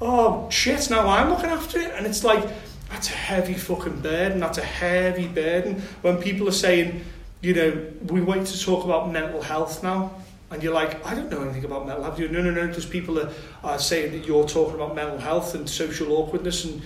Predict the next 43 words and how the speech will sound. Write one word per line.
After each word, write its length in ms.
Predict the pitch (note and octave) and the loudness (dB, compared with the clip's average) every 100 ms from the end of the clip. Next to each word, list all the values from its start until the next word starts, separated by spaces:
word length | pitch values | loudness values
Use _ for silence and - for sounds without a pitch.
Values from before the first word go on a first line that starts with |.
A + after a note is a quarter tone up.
| - - - | -14 -12 -8
and 100 | C#3+ | -6
things 220 | E3 D#3 | -4 -2
like 100 | C#3 | -2
that. 240 | F3+ G3 | 0 0
And 100 | - | -2
now 160 | E3 D#3+ | 0 2
we 80 | E3+ | 4
want 220 | E3+ F3 | 2 0
you 80 | E3+ | -4
to 100 | F3+ | -6
come 200 | E3 D3+ | -4 -4
and 100 | - | 0
talk 260 | D#3 - | 0 0
about 220 | G3+ G3 | 2 0
that." 140 | G3+ G3 | 0 -2
And 80 | F3+ | -2
you're 80 | |
like, 140 | E3+ E3+ - - | -4 -6 -8 -2
"Oh, 320 | F3+ G#3 E3+ - - - | 4 4 4 -2 -8 -4
shit." 580 | - - A#3+ A#3 - - - - - F#3 | 0 4 4 2 -4 -8 -14 -18 -10 -2
Because 200 | G3 F#3 | 2 6
now 640 | G3+ B3 G3+ D3 C#3 - - - - - - - - - - | 8 8 6 4 0 -6 -14 -18 -20 -20 -20 -20 -20 -18 -2
it's, 280 | F3+ - - | 0 2 0
it's, 320 | F#3+ - - | 2 2 2
it's 180 | E3+ - | 2 2
serious. 680 | - D#3 D#3+ G#3 A3 - - | 2 2 2 0 0 -4 -2
Now 280 | F3 G3+ F3+ | 0 2 0
it's, 280 | - - | -2 -4
it's, 480 | E3+ D#3+ - - - - - | -4 -2 -2 -4 -8 -10 -4
you 120 | E3+ | 0
know, 240 | D#3+ C#3+ - - - - - - - - - - - | 0 0 -4 -12 -16 -16 -16 -16 -16 -18 -18 -14 0
I 180 | F3+ G3 | 4 6
was 180 | F#3 - | 4 4
one 140 | F3+ D#3+ | 2 2
of 60 | |
the 60 | E3 | 0
people 320 | F3 E3 E3+ | -2 0 0
that 80 | E3 | 0
were 140 | D#3+ | 0
outside 540 | D#3+ D#3 - D#3+ D3+ D#3 | 0 0 0 0 0 0
when 160 | D3+ | -4
they 80 | D3+ | -4
closed, 600 | D3 - D#3 D3+ D3+ - | -6 -2 -2 0 0 -2